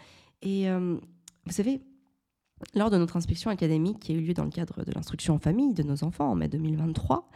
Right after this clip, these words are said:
<coughs> pardon, il y a l'instru-, il y a l'inspectrice qui nous a demandé, euh, les capacités d'Arthur en termes de, d'informatique.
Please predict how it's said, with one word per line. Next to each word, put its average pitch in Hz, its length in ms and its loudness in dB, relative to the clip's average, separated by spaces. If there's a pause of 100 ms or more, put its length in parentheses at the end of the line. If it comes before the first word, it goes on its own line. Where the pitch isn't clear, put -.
(760)
<coughs> 226 300 4
pardon, 165 260 -6
il 175 60 -4
y - 40 2
a - 20 4
l'instru-, 226 400 -4
il 190 60 0
y - 20 4
a 190 40 6
l'inspectrice - 600 -2 (560)
qui 294 320 2
nous 185 240 2
a 180 40 4
demandé, 175 520 2 (600)
euh, 101 100 -16 (300)
les - 240 -8
capacités - 420 0
d'Arthur 185 400 0
en 175 80 2
termes 190 220 -2
de, 165 160 -2
d'informatique. - 680 -4